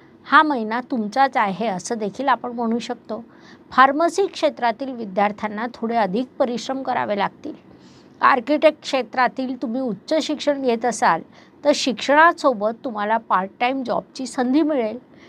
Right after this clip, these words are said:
त्यात देखील तुम्हाला यश प्राप्त होईल, म्हणून या काळाचा तुम्ही सदुपयोग करायला हवा.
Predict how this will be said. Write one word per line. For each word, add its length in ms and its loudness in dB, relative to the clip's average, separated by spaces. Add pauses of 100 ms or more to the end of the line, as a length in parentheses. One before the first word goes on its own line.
(180)
त्यात 180 8
देखील 460 -4
तुम्हाला 360 -2
यश 360 -4
प्राप्त 480 -4
होईल, 340 0 (360)
म्हणून 260 4
या 200 2
काळाचा 520 -2
तुम्ही 280 -4
सदुपयोग 720 0 (100)
करायला 340 -2
हवा. 220 -6